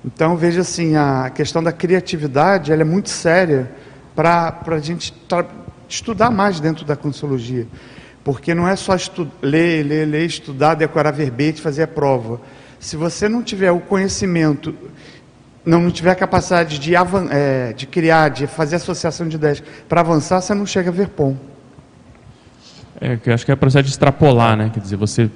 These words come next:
Speaker 2: é... Todo o processo de heurística, de invenção, inventividade vem exatamente a partir disso, né? Então eu vejo que na Verpon e no processo parapsíquico, essa base, né, do neuroléxico mais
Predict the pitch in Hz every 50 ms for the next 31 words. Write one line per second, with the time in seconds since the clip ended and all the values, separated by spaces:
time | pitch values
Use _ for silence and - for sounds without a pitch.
0 | - 101 98 95 92 87 87 - - - - - - - - 131 143 147 151 -
1 | 147 131 - 135 127 123 139 123 110 107 120 139 147 143 135 - - - 120 -
2 | 110 107 101 107 113 113 107 117 107 98 90 - - 120 123 123 113 104 107 104
3 | - - 117 110 98 104 104 107 120 123 127 123 120 113 120 127 120 127 123 -
4 | 123 120 120 120 - 127 - 127 127 - 135 135 123 117 113 110 - - - 107
5 | 107 - - - - - - - - _ - 113 117 135 139 123 127 123 113 -
6 | - - 135 127 - - - - - - 113 110 113 110 117 135 156 165 156 147
7 | 143 117 - - - 123 120 113 107 - - 120 131 131 131 127 120 - 120 117
8 | - - - 110 107 104 - - - - 151 165 151 - - - 107 - - -
9 | - - - - - - 113 120 117 - - - 135 123 117 113 101 98 101 113
10 | 117 123 131 135 127 107 101 107 101 101 107 110 117 110 110 113 113 110 107 104
11 | 104 104 - - - 110 107 110 117 117 117 113 107 101 92 - - - - -
12 | - -